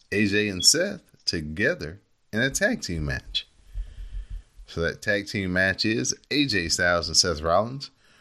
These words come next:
versus Lashley and Baron Corbin. Rollins hits an enziguri in the super kick. A J Styles accidentally hits Rollins with a phenomenal elbow,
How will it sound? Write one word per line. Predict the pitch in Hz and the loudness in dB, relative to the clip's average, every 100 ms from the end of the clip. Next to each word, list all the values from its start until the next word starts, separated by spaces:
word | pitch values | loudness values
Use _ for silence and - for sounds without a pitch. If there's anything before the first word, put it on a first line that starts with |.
| _ - | _ -14
versus | 82 90 87 82 - | -6 -4 -2 -2 -2
Lashley | 82 90 98 104 120 139 - | 0 2 2 0 -4 -6 -6
and | 92 85 | -6 -4
Baron | 80 85 76 | 0 0 -2
Corbin. | 71 131 147 156 160 - - _ - _ _ _ - - _ - - | 2 2 2 -2 -10 -20 -20 _ -20 _ _ _ -20 -20 _ -20 -6
Rollins | 117 139 139 131 | 2 2 4 2
hits | 135 104 | 2 2
an | - | 0
enziguri | 120 110 95 113 120 101 | 2 2 2 2 4 2
in | 87 | 2
the | |
super | 85 - 147 | 2 2 2
kick. | - 165 165 _ _ - | 0 0 0 _ _ -4
A | 98 | -2
J | 85 90 | 0 0
Styles | 85 95 90 85 - - | 0 2 2 2 -2 0
accidentally | 135 117 104 98 92 | 0 0 -4 -4 -2
hits | 90 80 78 | -4 -2 -2
Rollins | 87 87 85 85 - - - - | 0 -2 -4 -8 -12 -18 -20 -12
with | 80 | -8
a | 80 | -4
phenomenal | 92 92 92 85 82 80 - _ _ - | -2 0 0 -4 -6 -8 -10 _ _ 0
elbow, | 143 147 143 139 143 139 | 2 2 2 2 0 -6